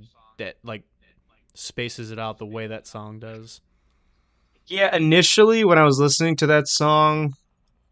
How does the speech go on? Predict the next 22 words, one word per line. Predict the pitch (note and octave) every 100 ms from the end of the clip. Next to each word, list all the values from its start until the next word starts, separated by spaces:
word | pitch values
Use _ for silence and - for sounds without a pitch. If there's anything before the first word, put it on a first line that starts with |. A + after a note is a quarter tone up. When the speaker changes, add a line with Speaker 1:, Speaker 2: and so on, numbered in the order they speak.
| _
Speaker 2:
I | C3+ C3+ C3+
wasn't | A#2 G#2+ A2+ C3+ C#3+ D#3+ -
sure | - - - E3 E3+ E3+ E3
if | D#3+ D#3+
I | D#3+
was | D#3+ D3+
gonna | D#3+ D3
like | C3 C3+ C#3
it, | D3+
just | D3 -
'cause, | D#3+
I | F3+
mean, | F3 C#3+ - - - _ -
the | B2 D#3+ E3
actual | F3 - A3+
structure | F3 - - D3 C#3 D3+ C3+
and, | B2+
like, | B2 A#2
the | B2
pacing | G#2 B2+ B2 - D3+
of | D#3 D#3+
it, | F3+